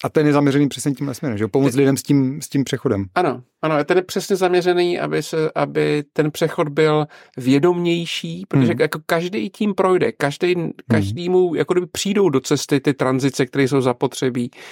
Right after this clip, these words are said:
Speaker 2: a ať se, ať se týkají těla, nebo se týkají
Speaker 1: Hmm.
Speaker 2: přemýšlení o práci, nebo o rodině, o vztahu.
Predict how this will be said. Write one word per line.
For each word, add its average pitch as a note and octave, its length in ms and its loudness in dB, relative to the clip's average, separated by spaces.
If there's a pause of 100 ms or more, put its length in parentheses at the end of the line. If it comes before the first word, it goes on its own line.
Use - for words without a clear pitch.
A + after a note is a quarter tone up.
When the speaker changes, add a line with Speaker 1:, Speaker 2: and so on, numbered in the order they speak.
(460)
Speaker 2:
a B2+ 300 2
ať B2 120 -2
se, C#3 120 0 (200)
ať B2+ 120 -6
se - 140 -10
týkají C3 480 -2
těla, C#3 360 2
nebo C3 220 -2
se - 120 -6
týkají C3 360 0
Speaker 1:
Hmm. G#2+ 60 2
Speaker 2:
přemýšlení B2+ 520 0
o B2 100 2
práci, C#3 480 -2
nebo B2+ 240 0
o C3 140 0
rodině, C3+ 460 2
o B2 100 0
vztahu. C#3 580 -2